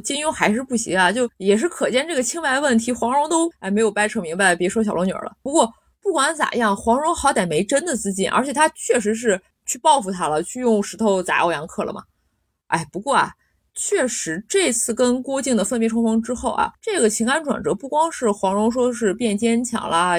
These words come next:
有成长了，其实他对郭靖的指挥也是松了，早期他的完全主导是慢慢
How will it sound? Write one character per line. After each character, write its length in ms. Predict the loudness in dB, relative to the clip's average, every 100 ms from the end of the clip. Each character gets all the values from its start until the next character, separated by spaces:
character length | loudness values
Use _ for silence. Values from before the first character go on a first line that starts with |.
| -2 0
有 220 | 0 0
成 240 | -2 -2
长 200 | 0 -2
了， 160 | -6 -10 _ _ _ _
其 180 | -4 0
实 60 | 0
他 220 | 0 0
对 200 | 2 0 -2
郭 220 | 0 2 2
靖 80 | 0 0
的 80 | -2
指 220 | -4 -4
挥 180 | 0 2
也 240 | 0 -4
是 140 | -6 -6
松 440 | -4 -2 -4 -2
了， 220 | -2 -2 -6 -2
早 240 | 2 2
期 100 | 0
他 220 | -2 0
的 100 | 2
完 160 | 2 2
全 160 | 0 -4
主 100 | -2
导 160 | -2
是 140 | -4 -6
慢 100 | -6
慢 160 | -4